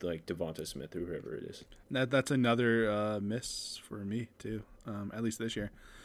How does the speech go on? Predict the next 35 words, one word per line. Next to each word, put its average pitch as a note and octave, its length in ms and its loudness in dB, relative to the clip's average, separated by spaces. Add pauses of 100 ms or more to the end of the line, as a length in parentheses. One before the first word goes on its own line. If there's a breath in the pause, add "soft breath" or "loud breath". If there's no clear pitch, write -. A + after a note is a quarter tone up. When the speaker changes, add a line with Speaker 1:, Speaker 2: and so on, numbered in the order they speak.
(280 loud breath)
Speaker 2:
Uh, B2+ 320 6
speaking E3+ 420 6
of, C3+ 320 8
th-, C3 160 6
I B2 120 2
can D3 120 2
go C#3 140 6
right B2+ 300 6
from B2 180 2
my A2+ 140 6
last, A2 420 0
uh, G#2+ 220 2
segment A2+ 320 2
on A2 80 2
the G#2+ 60 2
misses A2+ 320 0
to B2 120 -2
this A#2 240 2
next A#2 240 0
guy. G#2 360 2 (640 soft breath)
Uh, G#2+ 400 2 (100)
but C3+ 140 2
he D#3 80 6
gets D#3 140 10
to - 60 2
play D3+ 160 8
this D#3+ 140 6
week, G2 160 -2
so A#2+ 100 -2
I A2+ 40 4
put - 180 2
A B2 80 6
J B2+ 100 2
Epinesa A#2 440 2
here, A2+ 540 4